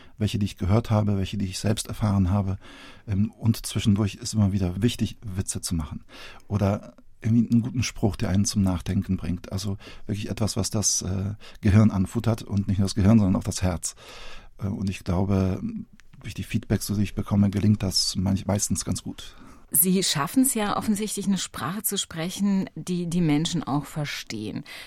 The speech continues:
Speaker 2: Es ist heute ja Pfingsten, das Fest des Heiligen Geistes. Unter Gott, Vater und Sohn können sich die meisten eher, eher etwas vorstellen. Können Sie denn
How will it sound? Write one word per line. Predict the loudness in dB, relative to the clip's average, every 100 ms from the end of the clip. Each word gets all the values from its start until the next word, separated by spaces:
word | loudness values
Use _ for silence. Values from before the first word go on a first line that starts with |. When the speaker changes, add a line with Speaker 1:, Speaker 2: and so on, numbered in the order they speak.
| -16
Speaker 2:
Es | -12
ist | -4 0
heute | 2 2
ja | 0 -2
Pfingsten, | -2 0 4 4 4 2
das | 2 0
Fest | -2 -2
des | -4
Heiligen | -4 0 2 2
Geistes. | 0 -6 -6 -4 -2 -2
Unter | -2 -2 -2
Gott, | -2 -4
Vater | -2 -2 0 0
und | -2
Sohn | -2 -2
können | -2 -2
sich | -2 -4
die | -2
meisten | 0 0 -2 -2 -2 -4 -8
eher, | -6 -4
eher | 2 4 4 2
etwas | -2 -2 -2
vorstellen. | -4 -4 -4 -6 -6 -2 0 0 -4 -12 -12
Können | -2 2 2
Sie | 2
denn | 0